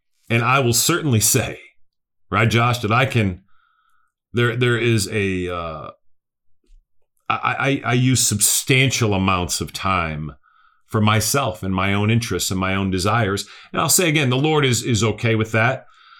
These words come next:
And again, to the extent that I want to use my time for the advancement of the kingdom of God and the Son of God and the Word of God, the Bible and the gospel of God, Jesus Christ,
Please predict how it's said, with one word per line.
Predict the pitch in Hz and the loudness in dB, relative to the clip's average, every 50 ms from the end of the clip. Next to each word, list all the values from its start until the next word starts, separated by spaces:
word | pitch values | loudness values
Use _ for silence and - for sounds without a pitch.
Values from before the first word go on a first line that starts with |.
| - - _ _ _ _ _ _ - | -20 -20 _ _ _ _ _ _ -4
And | 135 143 143 | 0 0 2
again, | 143 123 139 185 196 143 - - - _ _ _ _ _ _ _ _ _ _ _ _ _ _ - | 2 2 2 2 0 0 -4 -6 -12 _ _ _ _ _ _ _ _ _ _ _ _ _ _ -2
to | 131 127 | 0 2
the | 120 127 131 | 2 2 2
extent | 127 - - - - 156 156 - - | 2 0 0 0 2 0 0 0 0
that | 147 135 | 2 2
I | 127 117 117 | 4 4 4
want | 110 101 101 120 151 190 208 202 - | 2 2 2 2 2 2 0 0 -2
to | 156 170 | 0 0
use | 147 135 127 123 110 95 | 2 4 4 4 4 4
my | 107 107 107 107 101 | 2 2 4 2 2
time | 101 113 113 107 101 101 98 104 120 127 110 - - _ _ _ _ _ _ _ _ _ _ _ _ _ _ _ _ _ _ _ _ _ _ _ _ _ _ _ _ _ _ _ _ _ _ _ _ | 2 2 4 4 4 4 4 2 2 0 -4 -8 -12 _ _ _ _ _ _ _ _ _ _ _ _ _ _ _ _ _ _ _ _ _ _ _ _ _ _ _ _ _ _ _ _ _ _ _ _
for | - - 120 | -2 0 2
the | 113 117 117 | 4 4 4
advancement | 107 98 92 107 123 127 127 - - 131 123 117 | 2 2 2 2 2 2 2 0 0 0 0 2
of | 104 | 2
the | 98 101 | 0 -2
kingdom | - - 131 123 123 120 117 110 | -2 -2 0 0 2 2 2 2
of | 98 95 | 0 2
God | 113 107 110 117 127 127 | 2 2 4 2 2 2
and | 120 104 92 | 0 0 0
the | - | 0
Son | - - 123 117 113 | 2 2 2 2 2
of | 110 101 98 | 2 0 0
God | 110 107 113 127 139 | 0 0 2 0 0
and | 120 104 | 0 0
the | 92 90 | 0 0
Word | 92 98 107 113 113 | 0 2 2 2 2
of | 110 95 92 | 0 2 2
God, | 113 110 113 120 131 117 | 2 4 4 4 2 2
the | 107 95 | 2 2
Bible | 90 98 104 104 107 113 117 143 143 127 | 2 2 2 4 4 4 2 2 2 0
and | 107 92 | 0 -2
the | 82 | 0
gospel | 85 101 95 107 110 - - - 123 117 | 0 0 2 2 2 0 0 0 0 0
of | 98 95 | 0 2
God, | 107 107 107 120 135 127 95 | 2 2 2 2 0 0 0
Jesus | 101 107 101 - 104 98 - | 0 0 0 0 -2 -2 -4
Christ, | - - 113 107 113 143 - - - | -4 -4 -2 -2 -2 -2 -4 -6 -8